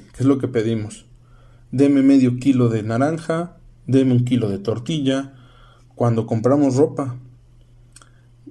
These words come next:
"Me da un pantalón talla treinta y ocho,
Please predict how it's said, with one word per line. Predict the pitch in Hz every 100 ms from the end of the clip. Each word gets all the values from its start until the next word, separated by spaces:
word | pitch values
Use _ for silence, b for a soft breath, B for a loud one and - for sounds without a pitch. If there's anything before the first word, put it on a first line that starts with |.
| _ -
"Me | 127 135
da | 175
un | 180
pantalón | 147 123 127 127 139 139 135 123
talla | 135 131 120
treinta | 113 101 107
y | 120
ocho, | 139 - 139 139